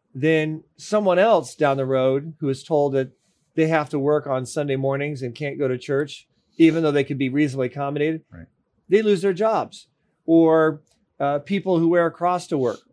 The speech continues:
Speaker 2: Yes.
Speaker 1: lose their jobs. Uh, or, uh, into other individuals who have,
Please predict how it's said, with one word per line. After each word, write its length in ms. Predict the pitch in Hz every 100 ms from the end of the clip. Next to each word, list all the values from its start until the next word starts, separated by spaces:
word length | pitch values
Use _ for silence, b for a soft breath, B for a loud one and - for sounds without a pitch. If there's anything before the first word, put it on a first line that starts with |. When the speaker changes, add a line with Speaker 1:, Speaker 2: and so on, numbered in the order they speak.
| -
Speaker 2:
Yes. 220 | 101 143
Speaker 1:
lose 220 | 156 175 156
their 140 | 170
jobs. 540 | 151 170 123 - - _ _ _ _ _
Uh, 200 | 127 123
or, 580 | - 165 156 147 143 143 -
uh, 220 | 147 135
into 240 | 175 165 165
other 220 | 165 175
individuals 720 | 156 147 139 123 123 113 107
who 220 | 151 135 127
have, 280 | 135 120